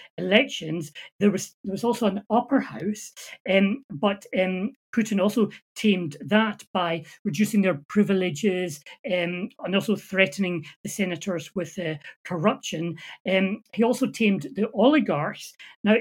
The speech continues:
in a way, the oligarchs who'd, um, become very rich during the privatization campaigns of the nineteen nineties,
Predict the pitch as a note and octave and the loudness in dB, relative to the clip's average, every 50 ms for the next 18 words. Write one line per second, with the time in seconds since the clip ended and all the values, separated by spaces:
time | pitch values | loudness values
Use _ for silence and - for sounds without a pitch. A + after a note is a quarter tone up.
0 | - - G#3+ A3 G#3 G3 F#3+ A3 C4 C#4+ D4+ D4 C4+ C4+ - _ _ - G#3 G#3 | 4 4 6 6 6 8 8 8 8 10 10 8 6 2 -4 _ _ 2 2 2
1 | - - - _ _ _ _ _ - F#3+ G#3+ C4+ D4+ C4+ G3 G3 E3 D#3+ D#3 - | 2 0 -4 _ _ _ _ _ 0 4 4 6 6 4 4 2 0 -2 -4 -4
2 | - - G3 C#3+ - _ - C4 F#3+ F3 F3 F3 F3+ C#4 - - - G3+ B3 A3+ | -4 -4 -4 -4 -4 _ -6 -4 -4 -4 -4 -4 -6 -6 -8 -8 -4 2 4 4
3 | G#3+ G#3+ G#3+ G3+ F#3 D#3 F#3 B3 G#3+ - - - - G#3 F#3 F#3 E3+ E3+ - - | 6 6 6 6 6 4 0 0 0 -2 -6 -2 0 0 0 0 -2 -6 -8 -6
4 | - F#3+ E3+ D3 D3 E3+ E3+ - B3 B3 A#3+ A#3+ G#3 - F3+ F3 - F#3 F3 D3 | -6 -6 -6 -4 -6 -8 -4 -4 -4 -2 -2 -4 -4 -4 -6 -6 -4 -6 -6 -6
5 | - C#3+ D#3+ D#3+ E3+ E3+ - - F3 E3+ F#3+ G#3 - F#3+ D3 | -8 -8 -4 -2 -2 -2 -4 -4 -4 0 0 0 0 0 -4